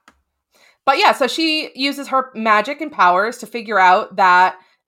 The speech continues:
this is a bone fragment. And not just that, she's able to, like, actually get in contact with the guy who once had that bone fragment, the ghost,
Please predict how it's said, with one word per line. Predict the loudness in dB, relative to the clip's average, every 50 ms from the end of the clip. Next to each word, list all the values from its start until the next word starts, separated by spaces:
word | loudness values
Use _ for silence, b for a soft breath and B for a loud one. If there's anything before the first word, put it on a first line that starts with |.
| _
this | -6 -4 -4 -4 -6
is | -6 -6
a | -8 -2
bone | 0 0 0 0 0 -4
fragment. | -6 _ -2 -2 0 -2 -4 -6 -8 -8 -10 -10 -14 _ _
And | -6 -6 -4 -2
not | -2 -2 -2 -4 -8
just | -8 -6 -6 -6 -6 -6 -4
that, | 0 2 2 0 0 -4
she's | -10 -14 -14 -14 -12 -12
able | -12 -12 -12 -14 -16
to, | -12 -10 -4
like, | -2 -2 -2 -2 -6 -12 _ _ _ _
actually | -2 0 0 -2 -4 -10 -14 -14 -10
get | -2 -2 -2 -2 -2
in | -6 -12
contact | -10 -6 -6 -6 -4 -4 -6 -6 -6 -8
with | -12 -12 -12
the | -6
guy | -2 0 0 0 -2
who | -4 -8 -10 -12 -14 _ _ _ _ _ _ _ _ _
once | -14 -12 -12 -12 -12 _
had | -8 -6 -4 -4
that | -4 -4 -4
bone | -6 -10 -10
fragment, | -8 -10 -10 -8 -8 -12 -14 -14
the | -12
ghost, | -4 -2 -2 0 -2 -2 -6 -10 -14 -20